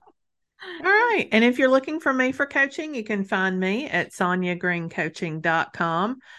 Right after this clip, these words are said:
or on our Facebook page, The Coach's Cup Podcast, where we do lots of fun things. And I would love to hear,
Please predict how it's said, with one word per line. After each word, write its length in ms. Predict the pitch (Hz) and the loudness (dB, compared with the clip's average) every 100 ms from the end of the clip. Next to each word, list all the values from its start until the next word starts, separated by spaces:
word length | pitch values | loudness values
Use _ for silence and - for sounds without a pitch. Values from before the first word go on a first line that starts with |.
| - - _ | -20 -20 _
or 480 | 190 190 208 302 403 - | 6 8 8 6 2 -2
on 160 | 202 202 | 0 2
our 160 | 196 | 0
Facebook 580 | 190 185 190 - 247 - | 2 0 0 -2 -4 -4
page, 540 | 277 254 277 381 - - - - | -2 -2 -2 -6 -8 -16 -18 -6
The 140 | 190 | -2
Coach's 400 | 170 175 175 185 | 0 0 -2 -4
Cup 280 | - 185 - | -2 -2 -2
Podcast, 840 | - 175 180 - 214 302 - - - - - _ | -2 0 0 0 -2 -2 -6 -16 -20 -20 -20 _
where 220 | 185 185 | 0 2
we 180 | 185 180 | 2 0
do 260 | 180 175 170 | 2 0 -2
lots 440 | 170 170 170 - | 0 0 0 -2
of 120 | 175 - | -4 -2
fun 260 | 175 170 | -2 -2
things. 380 | 180 180 220 302 | -2 -2 -2 -4
And 260 | - 202 202 | 0 0 0
I 200 | 233 311 | 2 2
would 120 | 415 277 | 2 2
love 360 | 214 202 208 | 2 2 0
to 140 | - 208 | -2 -4
hear, 520 | 208 190 175 196 285 | 0 -2 0 -2 -4